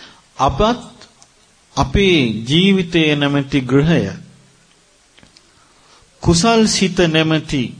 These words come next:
ධර්මයෙන් මනාකොට සෙවිලි කරගෙන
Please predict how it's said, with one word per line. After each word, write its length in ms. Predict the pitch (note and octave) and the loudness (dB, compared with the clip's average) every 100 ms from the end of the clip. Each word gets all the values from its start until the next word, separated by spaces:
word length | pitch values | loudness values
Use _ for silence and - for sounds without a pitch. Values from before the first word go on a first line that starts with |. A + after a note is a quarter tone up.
| - - _ _ _ _ _ _ _ _ _ _ _ _ _ _ _ _ _ _ B2+ | -20 -20 _ _ _ _ _ _ _ _ _ _ _ _ _ _ _ _ _ _ -4
ධර්මයෙන් 720 | D3 E3+ G3+ F#3+ E3 D3+ D3 C#3 - | 0 2 2 2 0 0 -2 -6 -6
මනාකොට 760 | B2+ C3+ D3+ C#3+ C#3 C3+ C3 C3 | 0 2 2 2 2 -2 -4 -4
සෙවිලි 480 | - C3 C#3 C3+ | 0 2 2 0
කරගෙන 500 | C3 C3 C#3 C#3 D#3+ | 0 0 0 0 0